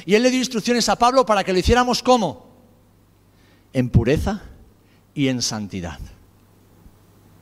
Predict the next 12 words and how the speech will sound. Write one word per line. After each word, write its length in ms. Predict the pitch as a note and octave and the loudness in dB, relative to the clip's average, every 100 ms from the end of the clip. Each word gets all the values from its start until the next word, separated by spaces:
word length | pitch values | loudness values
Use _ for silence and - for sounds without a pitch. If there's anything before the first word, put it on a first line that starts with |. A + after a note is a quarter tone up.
| _ _ _ _ _ _ _ _ _ _ _ _ _ _ | _ _ _ _ _ _ _ _ _ _ _ _ _ _
O 80 | - | -2
sea 240 | D#3+ A3 F#3 | 0 2 0
que 120 | D#3+ | -2
participar 500 | D3+ C3 C#3 F3 G3 | -4 -6 -8 -4 -2
de 60 | |
la 80 | A3 | -4
mesa 260 | A3 G#3 G3 | -4 -6 -6
del 140 | E3 | -8
Señor 380 | - D3+ F3+ D3+ - - | -8 -8 -6 -8 -12 -16
nos 180 | D3 C3+ | -14 -10
mantiene 500 | C3 B2+ E3+ F3+ F#3 - - _ _ - | -10 -6 -6 -6 -8 -16 -20 _ _ -4
alerta. 480 | C3+ C3 A2 G2 | -2 -2 -2 -8